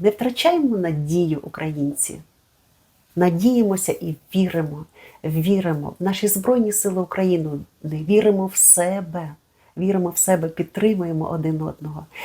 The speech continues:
Я вам буду дуже вдячна, якщо ви поставите вподобайку, вдячна, якщо ви додивились це відео до кінця. Буду дуже вдячна за коментарі. Е, дякую своїм підписникам, що не відписуються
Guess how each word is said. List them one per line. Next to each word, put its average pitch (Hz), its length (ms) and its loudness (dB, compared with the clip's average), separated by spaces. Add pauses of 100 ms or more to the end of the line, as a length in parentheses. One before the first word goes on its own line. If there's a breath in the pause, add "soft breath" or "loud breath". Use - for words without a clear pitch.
(100)
Я 233 80 4
вам 240 120 8
буду 226 200 2
дуже 240 220 0
вдячна, 233 560 -4
якщо 165 320 -6
ви 175 60 0
поставите 170 600 -4
вподобайку, 175 840 -2 (400 loud breath)
вдячна, 175 560 0
якщо - 320 4
ви 196 80 4
додивились 196 800 2
це 233 180 0
відео 208 300 0
до 202 120 -2
кінця. 185 500 -4 (380 loud breath)
Буду 226 180 6
дуже 208 240 0
вдячна 165 500 -8
за 160 160 0
коментарі. 165 720 -2 (1080 loud breath)
Е, 185 180 4
дякую 233 360 4
своїм 202 340 2
підписникам, 190 720 -2
що 180 200 -4
не 175 140 2
відписуються 220 920 2